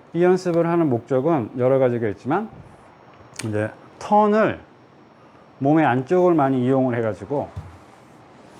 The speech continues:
이렇게 공을 많이 치시는 게 습관이 되신 분들을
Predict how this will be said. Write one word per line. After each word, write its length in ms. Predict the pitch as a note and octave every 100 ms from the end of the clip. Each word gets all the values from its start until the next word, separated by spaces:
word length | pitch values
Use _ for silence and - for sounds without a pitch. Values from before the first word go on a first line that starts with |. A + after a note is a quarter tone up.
| - - - - - - - - - - - - - - -
이렇게 320 | D#3+ F#3 F#3+
공을 260 | D#3+ C#3+ C#3+
많이 380 | C3 A2 C3 C3+ - - - -
치시는 380 | F#3+ F#3 F#3 E3
게 100 | D#3
습관이 400 | G#3 - G3 F3
되신 300 | D3+ D3+ B2
분들을 520 | A2+ G#2+ D3 C3